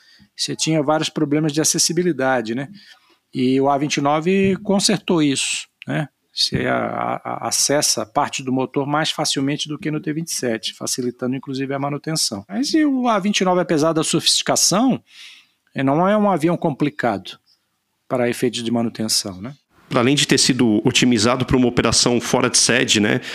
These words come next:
Speaker 2: é, no local, às vezes um aeródromo com baixa infraestrutura, mas próximo à zona de interesse, à zona de combate em si, o Super Tucano, ele também foi pensado pra aquela característica da, do policiamento de espaço aéreo, né? Aquele tipo de missão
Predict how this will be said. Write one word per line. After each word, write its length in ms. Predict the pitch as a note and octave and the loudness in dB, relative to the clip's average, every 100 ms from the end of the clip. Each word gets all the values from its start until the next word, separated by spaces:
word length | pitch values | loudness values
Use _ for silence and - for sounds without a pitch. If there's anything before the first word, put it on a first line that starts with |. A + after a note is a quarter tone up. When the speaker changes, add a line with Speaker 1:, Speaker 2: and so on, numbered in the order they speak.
| - - | -12 -4
Speaker 2:
é, 520 | - A2 G#2 G2+ G2+ | 0 2 4 2 2
no 160 | G2+ A2 | 2 2
local, 500 | G#2 G#2 A2 A2 G#2 | 2 2 0 2 2
às 140 | G#2 | 2
vezes 140 | A#2+ A2+ | 2 2
um 120 | A2+ | 2
aeródromo 680 | A2+ A2 A2 G#2 G#2 G2+ G2 | 2 2 2 2 2 2 0
com 260 | - A2+ G#2 - _ - | -2 -2 -2 -8 _ -2
baixa 300 | B2 C3+ - | 2 2 2
infraestrutura, 640 | C3 B2+ - B2 B2 A2+ | 2 2 2 2 2 2
mas 240 | G#2+ A2 - | 2 2 0
próximo 500 | B2 A#2+ - B2 A#2 | 2 2 4 2 2
à 40 | |
zona 260 | G2+ A#2 A2 | 2 2 2
de 100 | A2+ | 2
interesse, 400 | G#2+ A2 B2 A#2 | 2 2 2 2
à 40 | |
zona 220 | G#2 A2 | 2 2
de 120 | G#2 A2+ | 0 0
combate 580 | A#2+ F#2 G2+ B2+ - | 0 2 2 2 0
em 60 | G#2 | 0
si, 280 | - D3+ E3+ - - - - - | 2 0 -2 -6 -12 -12 -10 0
o 200 | B2+ B2 | 2 4
Super 300 | - E3+ - | 2 2 2
Tucano, 460 | D#3+ D3+ D3+ E3 - | 2 2 2 2 2
ele 180 | D3 | 0
também 340 | D#3+ D3 D3+ E3+ | 2 2 4 2
foi 300 | - D#3 E3 | 2 2 2
pensado 600 | E3 D#3 - - D3+ D3+ | 2 2 2 2 0 0
pra 120 | D#3 | -2
aquela 200 | D3 D#3 | 0 0
característica 640 | D3+ D3 - C#3 - - E3+ | 0 -2 0 0 2 2 2
da, 500 | D#3+ D#3 C#3+ A2 - - - | 2 4 4 2 -2 -8 -4
do 60 | - | -2
policiamento 640 | - F3+ - C#3+ F3+ E3 | 0 2 2 4 2 2
de 60 | C#3+ | 2
espaço 380 | - B2+ - A2+ | 2 2 2 2
aéreo, 220 | G#2 G2+ | 2 2
né? 180 | A2+ B2 | 2 0
Aquele 280 | - B2+ B2+ | 0 0 0
tipo 280 | - - B2 | 0 0 2
de 120 | C3 | 2
missão 420 | A#2+ - B2+ | 2 2 2